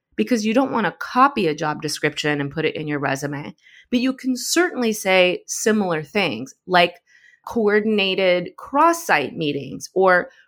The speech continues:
organized meetings in multiple locations. That's how you can be really strategic,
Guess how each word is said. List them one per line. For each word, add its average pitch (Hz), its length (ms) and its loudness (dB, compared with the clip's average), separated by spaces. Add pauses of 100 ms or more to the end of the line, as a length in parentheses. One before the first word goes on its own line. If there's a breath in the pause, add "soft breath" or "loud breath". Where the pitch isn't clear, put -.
(200 loud breath)
organized 254 560 4
meetings 214 460 0
in 190 180 -6
multiple 208 560 -4
locations. 185 920 -6 (400 soft breath)
That's 233 240 2
how 427 80 2
you 339 180 4
can 247 160 -4
be 208 140 -2
really 190 380 4
strategic, 190 760 -4